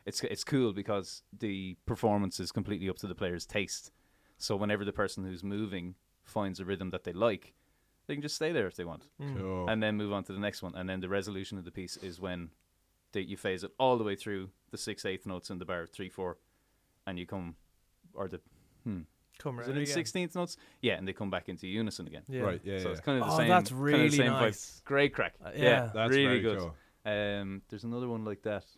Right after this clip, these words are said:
Speaker 1: uh, Music for Pieces of Wood as well. It's for, like, percussion ensemble, five percussionists,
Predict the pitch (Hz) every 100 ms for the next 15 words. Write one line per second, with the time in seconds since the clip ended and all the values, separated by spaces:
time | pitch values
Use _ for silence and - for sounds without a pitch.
0 | _ _ 101 95 92 92 101 104 98 101
1 | 110 98 98 92 98 90 - _ - 90
2 | 90 82 - - 87 87 98 110 - 90
3 | - 87 87 - - 87 - - 95 92
4 | - -